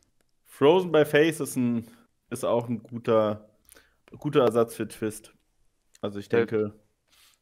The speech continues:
Speaker 1: das ist auch, haben sie gut kompensiert.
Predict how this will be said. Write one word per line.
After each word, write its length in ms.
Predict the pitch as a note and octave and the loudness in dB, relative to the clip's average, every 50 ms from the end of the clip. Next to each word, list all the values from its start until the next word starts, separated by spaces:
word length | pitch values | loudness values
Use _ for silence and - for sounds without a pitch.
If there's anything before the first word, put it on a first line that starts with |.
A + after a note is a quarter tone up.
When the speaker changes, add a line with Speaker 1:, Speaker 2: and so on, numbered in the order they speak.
| _ _ _ _ _ _ _ _ _ _ _ _ _ | _ _ _ _ _ _ _ _ _ _ _ _ _
Speaker 1:
das 260 | C3 A2 G#2 - - | -8 -8 -8 -8 -8
ist 80 | G#2+ | -8
auch, 260 | A2 D#2+ G#2 G2+ - - - - - - _ | -6 -6 -6 -6 -8 -18 -20 -20 -20 -20 _
haben 180 | - A#2+ A#2 | -4 -4 -2
sie 100 | A2+ A#2 | -2 -4
gut 220 | G#2+ A#2 C#3 D3 - | -6 -6 -8 -8 -4
kompensiert. 680 | - C3 A#2+ A#2 B2 A#2 A2 G#2+ A#2 A2+ F#2 - - | -4 -4 -2 -2 -4 -6 -4 -4 -4 -4 -4 -6 -12